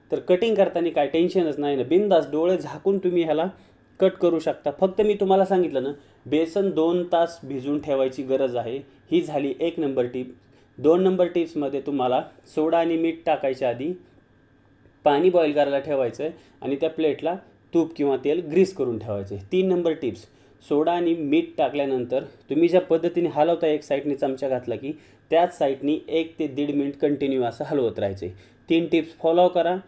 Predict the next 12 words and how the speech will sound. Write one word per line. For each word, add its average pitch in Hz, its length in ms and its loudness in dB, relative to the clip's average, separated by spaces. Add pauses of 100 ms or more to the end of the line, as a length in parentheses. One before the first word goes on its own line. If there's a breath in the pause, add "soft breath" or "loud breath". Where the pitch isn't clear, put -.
(280 soft breath)
आणि 135 160 -2 (100)
तुमचा 151 280 2
ढोकळा 143 480 2
अतिशय 185 420 -2
सुंदर 180 400 2
आणि 160 280 -2
छान 156 140 -4
स्वीट 156 340 -6
होमसारखा 139 500 -2
बनवून 139 460 0 (460 soft breath)
तयार 127 240 4
होतो. 104 300 -4